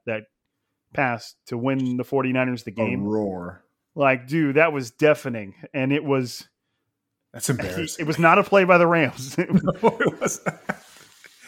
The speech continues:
Speaker 1: And then
Speaker 2: Oh.
Speaker 1: Nick Wagner's second tweet says, "A StubHub rep tells me Sunday's forty-niners Rams game is trending toward being the number one best-selling playoff game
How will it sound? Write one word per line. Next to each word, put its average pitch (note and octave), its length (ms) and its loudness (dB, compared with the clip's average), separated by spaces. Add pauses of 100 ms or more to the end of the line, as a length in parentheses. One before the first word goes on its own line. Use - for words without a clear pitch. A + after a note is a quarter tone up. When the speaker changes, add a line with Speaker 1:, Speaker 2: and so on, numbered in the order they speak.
(440)
Speaker 1:
And E3 140 -2
then F#3 160 0
Speaker 2:
Oh. G#2 560 -2
Speaker 1:
Nick F3 260 -2
Wagner's F#3 480 4
second G3 460 0
tweet D3+ 300 -4
says, C#3 400 0
"A C#3 100 -2
StubHub E3+ 680 0
rep C#3 320 0
tells C#3 340 -4
me C3+ 100 -6
Sunday's D3+ 460 -6
forty-niners C#3 640 -6
Rams C3 300 -10
game C3+ 260 -6 (300)
is C3+ 120 -4
trending E3 360 -2
toward D#3+ 260 -2
being D3 220 0
the C3+ 80 -2
number C#3+ 420 -2
one D3 540 0
best-selling D3+ 680 0
playoff C#3 540 2
game C3 300 -4